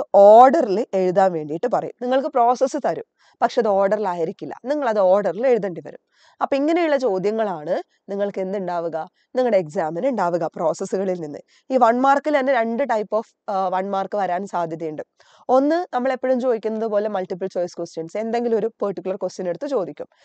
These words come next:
ഇനി അതും അല്ലെങ്കിൽ ഈ പ്രോസസ്സ് പല ഓർഡറിൽ അറേഞ്ച് ചെയ്ത് നിങ്ങൾക്ക് എ, ബി, സി, ഡി ഇട്ട് തരും. അതിൽ റൈറ്റ് ഓർഡർ നിങ്ങൾ ചൂസ് ചെയ്യേണ്ടതായിട്ട് വരും.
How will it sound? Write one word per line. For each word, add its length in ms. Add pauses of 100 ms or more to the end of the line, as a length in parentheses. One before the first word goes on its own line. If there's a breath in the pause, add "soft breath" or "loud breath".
(160 soft breath)
ഇനി 120
അതും 240
അല്ലെങ്കിൽ 320
ഈ 20
പ്രോസസ്സ് 640 (300 soft breath)
പല 200
ഓർഡറിൽ 520
അറേഞ്ച് 400
ചെയ്ത് 220
നിങ്ങൾക്ക് 320
എ, 100
ബി, 180
സി, 200
ഡി 80
ഇട്ട് 260
തരും. 160 (360 soft breath)
അതിൽ 240
റൈറ്റ് 420
ഓർഡർ 360
നിങ്ങൾ 200
ചൂസ് 300
ചെയ്യേണ്ടതായിട്ട് 560
വരും. 180